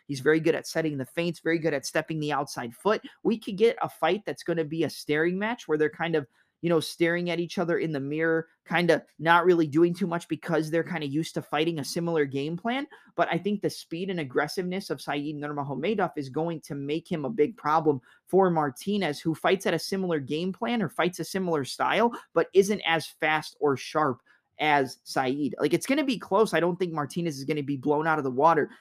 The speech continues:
And it wouldn't surprise me if he was able to find a shot on Saeed and hurt him, or if he was able to hurt him with the low kicks, because I think the low kicks for Jonathan Martinez to the inside of the lead left leg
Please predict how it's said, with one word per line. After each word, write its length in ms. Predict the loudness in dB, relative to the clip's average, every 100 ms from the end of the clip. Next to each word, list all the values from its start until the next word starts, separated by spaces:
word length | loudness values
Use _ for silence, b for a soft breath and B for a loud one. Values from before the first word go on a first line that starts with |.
| B
And 100 | 0
it 80 | 4
wouldn't 220 | 4 2
surprise 400 | -4 2 2 2
me 80 | -2
if 80 | -4
he 80 |
was 100 | -2
able 200 | 0 0
to 80 | -2
find 320 | -4 -4 -2
a 40 | -6
shot 320 | -2 0 0
on 120 | -4 -4
Saeed 520 | -4 -2 -2 -4 -8 b -4
and 140 | -4
hurt 240 | 2 2 4
him, 140 | 2
or 160 | 0 0
if 60 |
he 80 | 0
was 120 | -2
able 200 | 0 0
to 80 | -2
hurt 240 | -2 -2 -2
him 160 | -4
with 120 | -4 -2
the 60 |
low 220 | 2 2
kicks, 260 | 0 -8 -10
because 240 | -6 -4
I 80 | -4
think 220 | -4 -6
the 100 | -4
low 220 | 2 2 2
kicks 320 | 0 -2 -4 b b b _
for 360 | 2 4 4
Jonathan 480 | 2 0 -2 -4 -4
Martinez 600 | -4 -6 -6 -4 -4 -4
to 100 | -6
the 220 | -6 -4
inside 420 | -4 -2 0 2
of 140 | 0 -2
the 100 | -4
lead 400 | -2 -2 0 2
left 260 | 0 0
leg 320 | 0 2 2